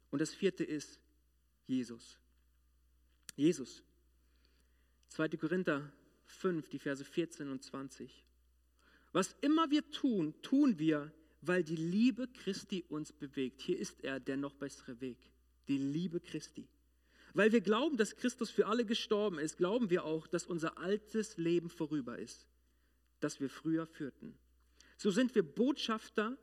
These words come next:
Christi und Gott gebraucht uns, um durch uns zu sprechen. Wir bitten inständig so, als würde Christus es persönlich tun. Lasst euch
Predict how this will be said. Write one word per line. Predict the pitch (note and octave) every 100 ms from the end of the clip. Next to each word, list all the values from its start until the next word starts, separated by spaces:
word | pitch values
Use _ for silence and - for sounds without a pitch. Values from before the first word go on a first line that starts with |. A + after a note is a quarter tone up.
| _ _ _ _ _
Christi | - A#3 - F3 F#3
und | E3+ - -
Gott | G3 G#3+
gebraucht | - E3+ E3 F#3 - -
uns, | C4+ C4 F3+ -
um | F#3+ E3+
durch | A#3 C#4 - -
uns | G3+ A3 -
zu | - -
sprechen. | - D#3+ D3 - A#2+ _ _ _ _ - _
Wir | F#3 F3
bitten | A3+ G3 -
inständig | C4 - - A#3+ A#3 G#3 D3+
so, | C#4 E4
als | G#3 G3
würde | G#3 G3+
Christus | - A3+ C#4+ - C4+ G#3
es | -
persönlich | - D#3+ G3+ A3+ -
tun. | - A3 D#3+ - - -
Lasst | C#3+ G#3+ - -
euch | F3+ F3 C3+